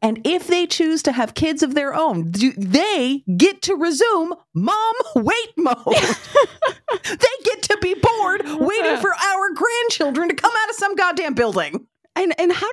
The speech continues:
Speaker 2: do you handle that with your kids when they say they're bored? Because w-, when I was a kid, if I
Speaker 1: Mm-hmm.
Speaker 2: dared say I was bored,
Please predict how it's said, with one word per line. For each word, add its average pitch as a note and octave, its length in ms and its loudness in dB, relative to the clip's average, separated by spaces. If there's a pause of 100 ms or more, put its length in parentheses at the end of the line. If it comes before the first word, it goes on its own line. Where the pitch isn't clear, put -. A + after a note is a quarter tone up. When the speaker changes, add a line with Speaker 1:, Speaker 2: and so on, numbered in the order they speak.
Speaker 2:
do G4 60 0
you G4 120 6
handle C4+ 320 -2
that A#3 140 0
with A3 200 0
your G#3+ 80 0
kids G3+ 280 0
when F#3 140 0
they F3+ 140 2
say F3 240 0
they're E3 320 0
bored? D#3+ 260 0
Because G#3 340 0
w-, - 160 -10
when A#3 140 -2
I A#3 240 2
was D#4+ 140 -2
a F4+ 80 0
kid, G4 340 0 (340)
if A3 140 -6
I A3+ 140 2
Speaker 1:
Mm-hmm. F#3 140 -2
Speaker 2:
dared F3+ 600 0
say E3 400 0
I F3 140 0
was D#3+ 180 -4
bored, D3+ 480 -2